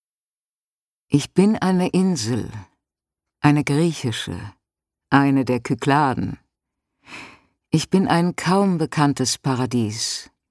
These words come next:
Die wilde Ägäis ist meine Heimat, der Wind mein ständiger Begleiter. Ich bin aus Vulkangestein,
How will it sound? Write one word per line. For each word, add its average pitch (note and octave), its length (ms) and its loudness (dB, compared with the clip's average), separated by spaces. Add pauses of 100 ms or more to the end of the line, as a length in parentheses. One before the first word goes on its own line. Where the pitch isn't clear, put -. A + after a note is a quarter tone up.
(500)
Die A#2+ 140 0
wilde D3+ 340 4
Ägäis C#3 680 2
ist - 240 -4
meine A#2+ 300 2
Heimat, B2+ 560 0 (480)
der C#3+ 160 4
Wind F#3+ 500 2
mein D3 220 2
ständiger D3 540 2
Begleiter. A#2 720 -2 (840)
Ich - 180 -2
bin C3+ 180 2
aus C#3 240 0
Vulkangestein, F3+ 1160 0